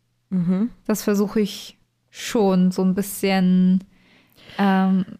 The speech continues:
Speaker 2: doch eigentlich bin ich mir schon,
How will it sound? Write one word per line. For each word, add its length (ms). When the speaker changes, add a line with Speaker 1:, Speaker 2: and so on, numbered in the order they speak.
Speaker 2:
doch 140
eigentlich 800
bin 80
ich 140
mir 100
schon, 640